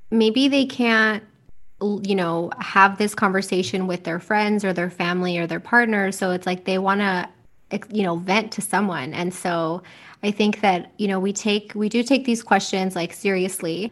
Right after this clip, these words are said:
but in that, it's like, we can't answer all of them because, like I mentioned, like, some of them are so intense where it's like, I,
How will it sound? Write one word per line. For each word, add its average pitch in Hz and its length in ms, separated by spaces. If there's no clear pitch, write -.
but 220 160
in 247 200
that, 202 220
it's 196 160
like, 190 180
we 208 100
can't 208 560
answer 196 600
all 175 260
of 208 140
them 247 320
because, 202 920
like 190 180
I 185 160
mentioned, 214 540
like, 180 180
some 196 220
of 208 60
them 208 160
are 196 80
so 190 240
intense 220 680
where 190 240
it's 180 180
like, 180 200
I, 185 360